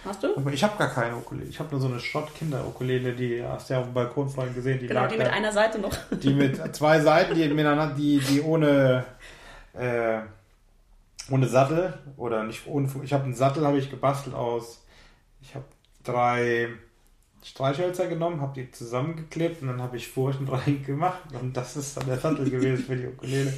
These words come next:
Speaker 2: Dann ist so ein Loch noch drin, also im Body, da hab ich dann mit Gaffer zugetaped, damit die Kinder nicht wehtun, aber die haben
Speaker 1: Damit
Speaker 2: das
Speaker 1: es
Speaker 2: Loch
Speaker 1: nicht
Speaker 2: noch
Speaker 1: reinregnet?
Speaker 2: reingemacht, damit es nicht reinregnen kann.
Speaker 1: <laughs>
Speaker 2: Genau.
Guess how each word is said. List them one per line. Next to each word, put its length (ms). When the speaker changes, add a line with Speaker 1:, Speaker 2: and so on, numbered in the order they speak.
Speaker 2:
Dann 160
ist 160
so 100
ein 140
Loch 280
noch 220
drin, 420
also 220
im 200
Body, 420
da 160
hab 120
ich 80
dann 120
mit 120
Gaffer 280
zugetaped, 420
damit 240
die 80
Kinder 180
nicht 160
wehtun, 300
aber 160
die 80
haben 100
Speaker 1:
Damit 160
Speaker 2:
das 80
Speaker 1:
es 60
Speaker 2:
Loch 80
Speaker 1:
nicht 80
Speaker 2:
noch 80
Speaker 1:
reinregnet? 240
Speaker 2:
reingemacht, 200
damit 220
es 60
nicht 180
reinregnen 600
kann. 420
Speaker 1:
<laughs> 500
Speaker 2:
Genau. 360